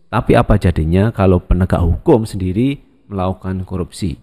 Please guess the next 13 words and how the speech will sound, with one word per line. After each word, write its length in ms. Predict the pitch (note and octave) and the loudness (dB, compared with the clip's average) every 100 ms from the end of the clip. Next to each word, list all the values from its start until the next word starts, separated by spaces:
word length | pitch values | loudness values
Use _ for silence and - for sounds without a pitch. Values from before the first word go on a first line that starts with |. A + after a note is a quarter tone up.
| _ _ _ _ _ _ _ - - - - - - - | _ _ _ _ _ _ _ -20 -20 -20 -20 -20 -10 2
Nah, 320 | A2+ A2 G#2+ | 4 4 4
oleh 160 | G#2 | 4
karena 240 | G2+ A2 G#2 | 4 4 2
itu 160 | G2 | 2
sebagai 320 | - G#2+ G2+ G2 | 0 2 0 0
pejabat 320 | - G#2 F#2 F2+ | -2 -4 -4 -6
negara 320 | F2 G#2+ A#2 | -8 -10 -8
tentunya 400 | A2 G2 B2+ C3+ | -6 -4 0 0
harus 80 | A#2 | 0
begitu, 560 | A2 G#2 D3 - E2+ | -4 -4 -6 -8 -6
harus 240 | E2+ A2 - | -4 -2 -2
benar-benar 320 | G#2+ G#2+ G#2 | 0 0 -2
bersih. 340 | F#2+ - G2+ | -6 -6 -8